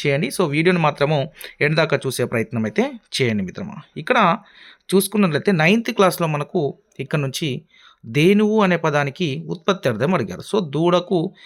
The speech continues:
పాలు గడుపుతున్నది ఆవు అనేది రైట్ ఆన్సర్. ఇక్కడ మనకు చూడండి, నిన్న నృపాలుడు అనే దానికి ఉత్పత్తి అర్థం అడిగారు మొన్న, నిన్న, మొన్న సెషన్లో. So, ఇక్కడ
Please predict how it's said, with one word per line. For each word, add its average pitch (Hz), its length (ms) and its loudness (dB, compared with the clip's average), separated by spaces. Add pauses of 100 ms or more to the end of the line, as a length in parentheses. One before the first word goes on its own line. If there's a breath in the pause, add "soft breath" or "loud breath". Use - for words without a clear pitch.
(360 loud breath)
పాలు 160 240 4
గడుపుతున్నది 147 920 -2
ఆవు 143 360 4
అనేది 139 260 0
రైట్ 214 240 0
ఆన్సర్. 117 300 -4
ఇక్కడ 190 340 2 (460 loud breath)
మనకు 196 260 2
చూడండి, 208 300 6
నిన్న 165 420 2 (140)
నృపాలుడు 202 800 4 (800)
అనే 175 160 4
దానికి 170 340 2
ఉత్పత్తి 175 420 0
అర్థం 143 240 0
అడిగారు 113 320 -4 (320)
మొన్న, 131 320 -4
నిన్న, 139 260 -2
మొన్న 127 220 -4
సెషన్లో. 120 480 -4 (720 loud breath)
So, - 60 -12
ఇక్కడ 214 340 4